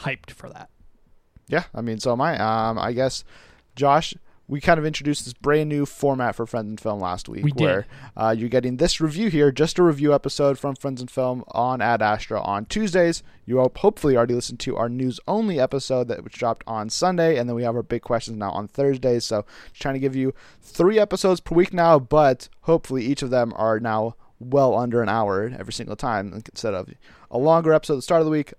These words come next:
Speaker 2: a mid-sized episode in the middle of the week. We're just kinda spreading out all the love throughout the week. And Josh, if they want to stay up to date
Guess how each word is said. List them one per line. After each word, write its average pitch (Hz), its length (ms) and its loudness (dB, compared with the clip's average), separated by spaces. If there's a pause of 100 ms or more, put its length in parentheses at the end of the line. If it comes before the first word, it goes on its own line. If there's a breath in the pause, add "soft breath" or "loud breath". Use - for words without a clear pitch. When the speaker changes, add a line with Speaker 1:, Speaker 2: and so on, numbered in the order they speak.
Speaker 2:
a 117 40 -12
mid-sized 135 440 -2
episode 127 340 -2
in 113 60 -4
the 123 40 -6
middle 170 160 2
of 156 60 4
the 147 60 2
week. 139 240 -2 (100)
We're 131 140 -4
just 131 160 -4
kinda 107 180 -6
spreading 120 340 0
out 113 240 -2 (300 loud breath)
all 185 180 6
the 147 100 -2
love 135 320 6
throughout 135 260 0
the 110 60 -12
week. 120 260 -4 (800)
And 135 140 -6
Josh, 123 220 2
if 120 60 -6
they 151 100 4
want 139 340 0
to 160 180 0
stay - 200 0
up - 140 -4
to - 80 -16
date 180 320 4